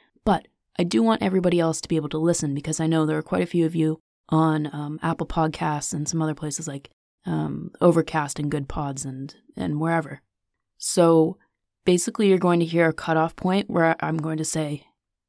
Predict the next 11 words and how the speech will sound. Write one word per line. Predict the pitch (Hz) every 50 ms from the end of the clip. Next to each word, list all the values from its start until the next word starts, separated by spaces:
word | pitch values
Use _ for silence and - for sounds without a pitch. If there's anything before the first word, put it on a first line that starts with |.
| _
you | - 185 170
know, | 156 151 151 - _
"Here, | - - - 175 165 160 160
here's | - - 165 160 160
the | - -
track," | - - 190 180 175 170 170 165 -
or | - -
play | - - - 175
the | 165 170
music. | 165 160 160 156 160 160 151 156 - - _ _ _ _ _ _ _ _ _ _ _ _ _ _ _ _ -
Um, | 165 170 165 160 160 160 156 156 151 151